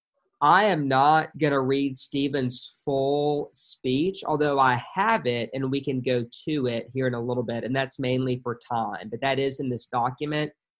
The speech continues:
and we can read some of it if we feel like our conversation needs it. "Stephen, full of grace and power, did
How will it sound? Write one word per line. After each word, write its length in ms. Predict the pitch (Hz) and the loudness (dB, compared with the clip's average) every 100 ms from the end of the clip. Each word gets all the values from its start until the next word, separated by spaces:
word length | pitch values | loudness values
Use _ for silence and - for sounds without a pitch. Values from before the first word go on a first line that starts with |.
| _ - | _ -6
and 180 | 131 131 | -2 0
we 140 | 139 | -2
can 180 | 135 127 | -2 -4
read 300 | 120 131 127 | -2 -2 -2
some 160 | - 131 | -4 -6
of 160 | 113 | -4
it 240 | 117 117 117 | -4 -6 -6
if 240 | 123 123 123 _ _ | -6 -6 -8 _ _
we 180 | 131 120 | -8 -6
feel 160 | 135 123 | -4 -2
like 160 | 120 120 | -2 -2
our 100 | 120 | -6
conversation 960 | - 123 117 120 123 113 - 110 110 | -4 -4 -4 -6 -4 -4 -4 -10 -10
needs 380 | 110 110 110 - | -10 -10 -8 -8
it. 220 | - - - _ _ _ _ _ _ _ _ | -10 -14 -18 _ _ _ _ _ _ _ _
"Stephen, 960 | - - - 262 277 131 117 151 247 240 _ _ _ _ _ _ _ | -8 -6 -2 0 0 0 -2 -2 -4 -8 _ _ _ _ _ _ _
full 560 | _ 185 202 233 247 - | _ 2 6 8 6 4
of 180 | 160 | 0
grace 580 | 131 147 147 156 156 - - | 0 0 2 2 0 -6 -6
and 220 | 135 127 | -4 -4
power, 720 | - 123 107 107 104 95 - 131 _ _ | 0 0 2 0 -6 -12 -14 -20 _ _
did 520 | 151 143 143 135 131 | 0 2 0 -2 -4